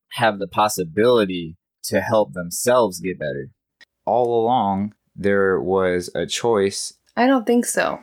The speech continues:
Speaker 2: I think there is no choice because of what I said about there being underlying
Speaker 1: N-,
Speaker 2: mental health
Speaker 1: no.
Speaker 2: issues that they probably can't control.
Speaker 1: No, I'm not saying there's a choice whether they have it or not. I'm saying once they do have it and it's set in stone,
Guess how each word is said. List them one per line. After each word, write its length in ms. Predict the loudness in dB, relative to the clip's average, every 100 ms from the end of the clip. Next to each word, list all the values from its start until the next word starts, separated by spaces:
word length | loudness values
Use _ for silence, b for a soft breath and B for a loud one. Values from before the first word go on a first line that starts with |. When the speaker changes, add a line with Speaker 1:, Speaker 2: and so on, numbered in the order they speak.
| -8
Speaker 2:
I 120 | -4
think 260 | -2 -2 0
there 160 | 2 2
is 140 | 2
no 160 | 0 0
choice 480 | 0 0 0 -4
because 360 | -6 -4 -4 -4
of 60 | 0
what 120 | 2
I 100 | 2
said 300 | 0 0 0
about 400 | 0 0 0 0
there 180 | -2 0
being 280 | -2 -2
underlying 560 | -2 0 0 2 2 0
Speaker 1:
N-, 60 | 0
Speaker 2:
mental 220 | -2 -2
health 200 | 0 0
Speaker 1:
no. 80 | 2
Speaker 2:
issues 260 | 2 2 0
that 80 | -2
they 80 |
probably 280 | -2 0 -2
can't 200 | -4 -6
control. 260 | -2 0 2
Speaker 1:
No, 60 |
I'm 100 | 2
not 180 | 2 0
saying 220 | 2 2
there's 160 | 2 0
a 60 | -2
choice 340 | 0 0 2
whether 260 | 0 0 -2
they 120 | -2
have 280 | 0 0 0
it 80 |
or 100 | -2
not. 200 | 0 0
I'm 80 | 0
saying 300 | -2 0 0
once 220 | 0 0
they 120 | 0 -2
do 200 | -2 0
have 260 | 0 2
it 160 | 0 0
and 100 | -4
it's 160 | -4
set 220 | 0 0 0
in 80 |
stone, 460 | -2 -2 0 -2